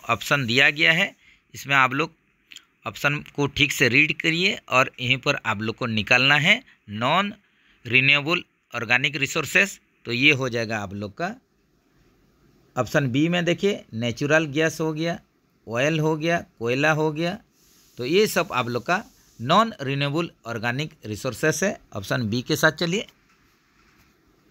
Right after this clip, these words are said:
Which law is also known as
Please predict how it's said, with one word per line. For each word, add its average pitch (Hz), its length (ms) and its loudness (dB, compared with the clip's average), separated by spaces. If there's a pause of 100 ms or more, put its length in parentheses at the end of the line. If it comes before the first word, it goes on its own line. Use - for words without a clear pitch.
(3500)
Which 208 400 4
law 180 260 6 (100)
is 180 260 -6
also 147 500 -2
known 151 440 -4
as 147 220 2